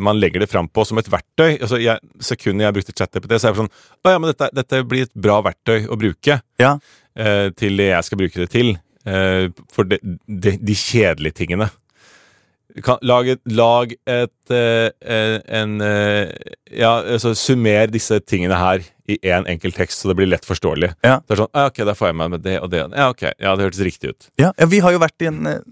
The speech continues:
Speaker 2: en liten, eh, vi er en liten gjeng nå, som har vært i en,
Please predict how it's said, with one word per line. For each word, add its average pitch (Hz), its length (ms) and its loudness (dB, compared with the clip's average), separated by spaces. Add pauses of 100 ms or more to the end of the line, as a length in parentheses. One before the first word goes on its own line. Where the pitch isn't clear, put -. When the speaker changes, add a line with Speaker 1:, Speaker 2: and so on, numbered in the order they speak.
(120)
Speaker 2:
en 151 160 -6
liten, 120 460 -2
eh, 117 180 0
vi 131 160 4
er 120 60 4
en 131 100 2
liten 123 160 0
gjeng 127 220 4
nå, 190 80 -2 (200)
som 139 220 2
har 120 240 4
vært 120 400 -4
i 110 80 2
en, 107 80 -2